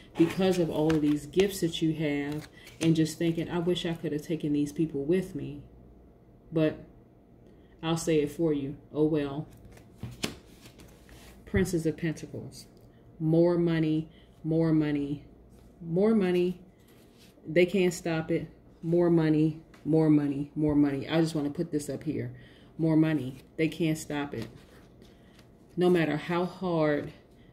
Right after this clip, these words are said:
they want to try, stab you in the back, Leo, they just can't stop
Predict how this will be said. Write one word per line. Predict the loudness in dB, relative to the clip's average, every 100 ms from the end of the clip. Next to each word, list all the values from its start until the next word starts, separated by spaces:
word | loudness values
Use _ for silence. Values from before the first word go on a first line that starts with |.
| 2
they | 4
want | 6 4
to | -2
try, | -4 -6 -4 -4 -8
stab | -10 -6 0 0
you | 2
in | 0
the | 0
back, | 0 -2 -2
Leo, | -2 -2 -2 -4 -10 -16 -10
they | 2 4
just | 4 2 -2
can't | -4 -2 0 -2 -8
stop | -12 -6 -6 -6